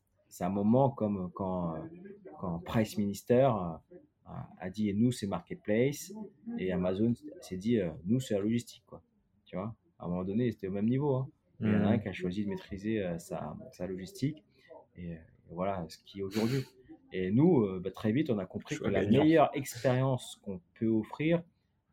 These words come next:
Speaker 1: bah, personne ne peut l'offrir à part nous. Donc, il fallait construire cette logistique-là. Et La Belle Vie, c'est une boîte, évidemment, qui doit procurer du plaisir chez nos clients avec des beaux produits, une belle expérience, avec sa client, et cetera.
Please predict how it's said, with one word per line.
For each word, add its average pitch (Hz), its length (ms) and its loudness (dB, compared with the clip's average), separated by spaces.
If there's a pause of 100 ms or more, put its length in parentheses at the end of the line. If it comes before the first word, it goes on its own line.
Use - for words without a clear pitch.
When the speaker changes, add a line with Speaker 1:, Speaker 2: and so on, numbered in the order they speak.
(580)
Speaker 1:
bah, 104 80 -4
personne 135 340 0
ne - 40 -6
peut 117 100 -2
l'offrir 113 340 0
à 107 80 -2
part 98 180 -4
nous. 92 120 -8 (200)
Donc, 101 180 -8
il 107 60 -12
fallait 107 200 0
construire 113 440 -4
cette 107 160 -12
logistique-là. 107 680 -6 (540)
Et 101 120 -2
La 110 180 4
Belle 113 200 4
Vie, 135 240 0 (880)
c'est - 160 -8
une 92 140 -2
boîte, 120 380 4 (540)
évidemment, 104 600 0
qui 117 120 -8
doit 95 120 -2
procurer - 440 -6
du 92 120 -10
plaisir 113 420 2
chez - 140 -8
nos 92 100 -6
clients 92 380 -6
avec 87 200 -6
des 90 120 -6
beaux 98 160 -4
produits, 92 500 -6
une 92 80 -4
belle 90 140 -4
expérience, 85 720 -8
avec - 120 -20
sa 85 160 -8
client, 92 320 -10
et 92 80 -8
cetera. 90 380 -8